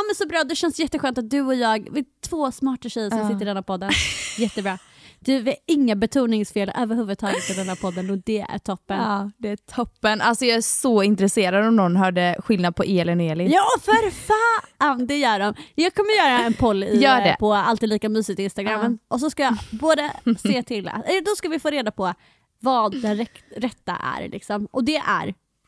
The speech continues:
Speaker 1: alltså, Elin och Elin, det får man välja.
Speaker 2: Ja.
Speaker 1: Men det är paxa och det är korv stroganoff och inte
Speaker 2: Ja.
Speaker 1: korv stroganoff.
Speaker 2: Men vadå, att de bara säger så här,
Speaker 1: Nej.
Speaker 2: "Korv stroganoff"?
Speaker 1: Nej. <laughs> Nej.
Speaker 2: Jag hör inte skillnad.
Speaker 1: <laughs> Alltså, så här.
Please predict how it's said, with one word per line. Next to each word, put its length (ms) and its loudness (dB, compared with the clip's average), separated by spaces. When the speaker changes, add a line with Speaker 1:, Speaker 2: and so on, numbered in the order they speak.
Speaker 1:
alltså, 200 0
Elin 320 0
och 60 0
Elin, 240 -4
det 80 -4
får 140 -12
man 140 -8
välja. 280 -12
Speaker 2:
Ja. 180 -2
Speaker 1:
Men 340 0
det 180 0
är 340 -2
paxa 380 -2
och 280 -2
det 60 0
är 200 -2
korv 160 -4
stroganoff 520 -6
och 80 -6
inte 120 0
Speaker 2:
Ja. 80 -4
Speaker 1:
korv 240 0
stroganoff. 680 -12
Speaker 2:
Men 160 4
vadå, 140 4
att 180 4
de 100 6
bara 120 6
säger 120 0
så 60 6
här, 100 4
Speaker 1:
Nej. 100 -10
Speaker 2:
"Korv 280 8
stroganoff"? 560 4
Speaker 1:
Nej. 200 6
<laughs> 300 2
Nej. 180 0
Speaker 2:
Jag 100 4
hör 80 6
inte 160 -2
skillnad. 460 0
Speaker 1:
<laughs> 180 -2
Alltså, 260 2
så 140 0
här. 200 0